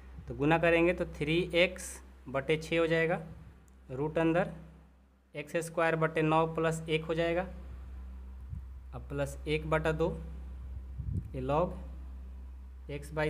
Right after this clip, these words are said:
थ्री प्लस रूट अंदर एक्स स्क्वायर by नाइन प्लस वन और प्लस सी हो जाएगा।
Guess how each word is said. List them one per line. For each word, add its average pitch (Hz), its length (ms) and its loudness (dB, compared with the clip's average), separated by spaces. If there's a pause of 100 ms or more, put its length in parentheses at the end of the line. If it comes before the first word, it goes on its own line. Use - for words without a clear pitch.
(120)
थ्री 156 160 2 (840)
प्लस 131 300 -6
रूट 147 260 0
अंदर 160 320 4 (560)
एक्स 143 280 -4
स्क्वायर 156 340 2
by 151 140 2
नाइन 147 280 2
प्लस 147 340 -2
वन 165 220 -2 (220)
और 120 140 -16
प्लस 147 280 -4
सी 117 240 -4
हो 101 100 -4
जाएगा। 101 340 -8